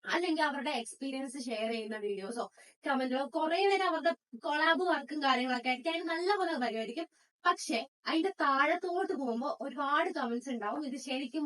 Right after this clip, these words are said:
വർക്കിംഗ് ആണോ ഇല്ലയോ എന്നുള്ളത്. അപ്പൊ അത് നല്ലതുപോലെ നോക്കിയതിന് ശേഷം മാത്രം ഒരു പ്രോഡക്ട്സ് മേടിച്ച് യൂസ് ചെയ്യാനായിട്ട് നോക്കുക. അതുപോലെ എനിക്ക്, ആ, പേഴ്സണലി ഫീൽ ചെയ്ത കാര്യം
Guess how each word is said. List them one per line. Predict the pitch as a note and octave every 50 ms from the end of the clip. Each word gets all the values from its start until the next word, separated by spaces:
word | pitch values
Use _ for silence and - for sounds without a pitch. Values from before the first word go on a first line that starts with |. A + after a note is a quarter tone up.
| C4+
വർക്കിംഗ് | B3 A3+ A#3 _ - C4+ C#4 C4+ B3 A3+
ആണോ | A3 A#3 C4+ D4+ C#4+ B3
ഇല്ലയോ | A#3 A#3 A#3 B3 B3 C4+ D4 C#4
എന്നുള്ളത്. | A#3+ G#3+ F#3+ F3+ F3+ F#3 G3+ G3 _ _ - - - - F#4+
അപ്പൊ | G4 - E4+ - - -
അത് | F#4 G#4+ A4+ G#4 G4
നല്ലതുപോലെ | D#4 D#4+ F4 F#4 G4 G4+ A#4 F4 F#4 F4 F#4 F4 D4+
നോക്കിയതിന് | D4+ D4+ D#4+ C4 - F4 F4+ F#4 F4 F4 E4+
ശേഷം | E4 C#4+ C4 A#3+ D#4 C#4 B3+ B3+
മാത്രം | A#3 A#3 A#3+ E4 F#4 E4+ D4+ C4+
ഒരു | C4 D4+ -
പ്രോഡക്ട്സ് | C4+ B3 A#3 A3+ B3 - - C#4 B3+
മേടിച്ച് | A#3 G#3+ G#3 A#3+ - D#4+ D4+ C4+
യൂസ് | C4 C#4+ D4 C#4+
ചെയ്യാനായിട്ട് | C4+ A3+ G#3+ G3+ F#3+ F3+ F3+ F#3+ D#4 D4+ C#4+
നോക്കുക. | A#3+ A3+ G#3+ A3+ - _ - - - - -
അതുപോലെ | F#4 G4+ F4+ G4+ G4+ F#4+ F4+
എനിക്ക്, | E4+ G4 - _ - G4 G#4 G#4+ G#4+ G4 - - - - C#4
ആ, | D4 D4+ D4 D4+ A#3 -
പേഴ്സണലി | E4 D#4+ F4 F4+ - F#4+ G4+ G#4 G4 F4
ഫീൽ | E4 D#4+ F4
ചെയ്ത | F4 D#4+ D#4 D4 C4
കാര്യം | A#3 A3+ B3+ E4